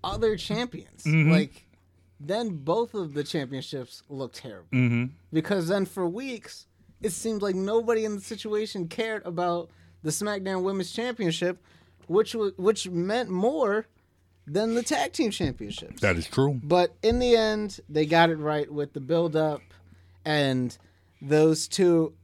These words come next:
Speaker 1: phenomenal
Speaker 2: Mm.
Speaker 1: women's wrestlers put on a great match.
Speaker 2: Yes.
Speaker 1: And
Speaker 2: Match worthy of the, worthy of the main event.
Speaker 1: Yes,
Speaker 2: Worthy
Speaker 1: absolutely.
Speaker 2: of the main event.
Speaker 1: Nothing else w-, should have even
Speaker 2: Mm-hmm.
Speaker 1: come close to
Speaker 2: Yep.
Speaker 1: that.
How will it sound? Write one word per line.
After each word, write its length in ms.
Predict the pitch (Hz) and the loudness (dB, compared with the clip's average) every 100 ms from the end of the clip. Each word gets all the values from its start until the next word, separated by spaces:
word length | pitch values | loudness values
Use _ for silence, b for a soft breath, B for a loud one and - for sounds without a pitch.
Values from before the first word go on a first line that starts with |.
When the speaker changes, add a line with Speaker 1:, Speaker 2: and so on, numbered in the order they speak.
| _ | _
Speaker 1:
phenomenal 760 | - 175 180 190 185 175 165 156 | -4 2 4 4 4 4 4 4
Speaker 2:
Mm. 60 | |
Speaker 1:
women's 320 | 165 165 151 | 2 2 2
wrestlers 400 | 151 147 165 147 | 0 0 0 -4
put 180 | - 175 | -4 -2
on 140 | 160 147 | -2 -2
a 60 | |
great 280 | 127 143 143 | -2 -4 -2
match. 400 | 139 131 127 - | -4 -4 -6 -6
Speaker 2:
Yes. 400 | 98 - - - - _ _ | -8 -8 -16 -20 -20 _ _
Speaker 1:
And 640 | 151 151 151 151 151 - - b b b b b | 2 4 4 2 -2 -6 -14 b b b b b
Speaker 2:
Match 260 | 131 131 127 | 6 6 8
worthy 360 | 135 139 127 | 10 10 10
of 120 | 123 117 | 8 6
the, 60 | - _ - | -2 _ -16
worthy 600 | 104 135 151 151 143 143 - | 6 10 10 10 6 4 4
of 240 | 120 120 113 | 6 6 6
the 40 | |
main 220 | 110 107 | 4 4
event. 240 | 101 87 - - _ - | 2 -4 -10 -14 _ -12
Speaker 1:
Yes, 460 | 123 - - - - | -12 -12 -18 -18 -6
Speaker 2:
Worthy 80 | 143 131 | 2 6
Speaker 1:
absolutely. 240 | 131 123 | 8 8
Speaker 2:
of 80 | 113 | 6
the 80 | 107 | 6
main 200 | 104 107 | 2 2
event. 180 | 101 160 | 4 4
Speaker 1:
Nothing 300 | 170 - 175 | 4 2 2
else 300 | 151 139 - | 2 0 -4
w-, 360 | 170 160 143 147 | -8 -8 -10 -10
should 220 | - 156 | -6 -2
have 160 | 131 135 | -2 -2
even 300 | 135 127 101 | -4 -4 -4
Speaker 2:
Mm-hmm. 80 | |
Speaker 1:
come 180 | 92 123 | -4 -6
close 240 | - 104 - | -6 -12 -2
to 60 | 107 | -2
Speaker 2:
Yep. 80 | |
Speaker 1:
that. 240 | - - | -2 -10